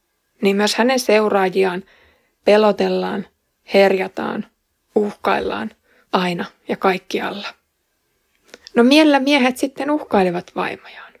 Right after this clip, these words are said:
Teksti ei paljasta meille, mutta ehkä oli uhattu erolla, joka jättäisi naisen yhteiskunnassa ihan puille paljaille.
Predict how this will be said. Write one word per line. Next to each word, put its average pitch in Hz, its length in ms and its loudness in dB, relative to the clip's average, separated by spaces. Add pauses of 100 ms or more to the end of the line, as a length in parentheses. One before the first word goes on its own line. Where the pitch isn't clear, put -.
(580)
Teksti 240 380 2
ei 208 240 0 (260)
paljasta 240 480 2
meille, 196 420 2
mutta - 340 -10 (600)
ehkä 214 320 0
oli 196 160 2
uhattu 254 600 0 (180)
erolla, 220 560 -2 (960)
joka 220 280 2
jättäisi 202 720 0
naisen 233 540 0 (720)
yhteiskunnassa 190 840 0 (260)
ihan 208 220 2
puille 190 300 2 (120)
paljaille. - 580 -6